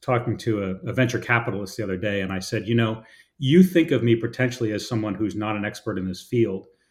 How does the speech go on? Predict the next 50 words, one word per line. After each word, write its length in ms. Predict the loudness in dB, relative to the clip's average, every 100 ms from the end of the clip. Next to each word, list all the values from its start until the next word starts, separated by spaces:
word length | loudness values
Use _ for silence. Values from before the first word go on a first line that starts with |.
| _ _ _ -4
but 120 | 2
I 160 | 4
got 200 | 4 2
a 60 | 2
master's 640 | 0 0 -2 -2 -4 -4
degree 360 | -6 -6 -6 -6
in 100 | -6
business 600 | -6 -6 -8 -8 -12 -10
in 300 | -8 -6 -8 -14 _
just 220 | -6 -2
under 180 | -4 -4
two 240 | -6 -4
years. 460 | -4 -4 -10 -18 -8 -2
I've 120 | 2
been 100 | 4
doing 120 | 4
this 120 | 2
for 100 | -4
four 380 | -12 -4 -2 -2
years." 520 | -4 -10 _ -20 -20 _ _ _ _ _ _ -6
And, 360 | -4 -4 -6 -6
and 280 | -6 -4 -6
so 200 | -6 -4
from 100 | 0
my 140 | 2 4
perspective, 580 | 2 0 -2 0 0
I've 140 | 0 0
got 120 | -2
a 60 | -4
P 240 | -4 -4
H 220 | -4 -4
D 140 | -2 0
in 80 | -2
this 180 | -6
issue 260 | -8 -6 -8
right 140 | -8
now 160 | -8 -6
because 260 | -6 -4 -2
I 160 | 0
am 320 | 2 0 -2 -6 _ _
every 460 | 0 2 2 0 0
day 340 | -2 -4 -6
thinking 600 | -8 -4 -4 -2 -4 -4
very 440 | -2 -2 0 -2 -4
aggressively 520 | -4 -6 -6 -8 -8
and 80 | -6
thoughtfully 340 | -8 -8 -10
about 280 | -8 -8 -10
this. 200 | -14 -6
So, 260 | -2 -2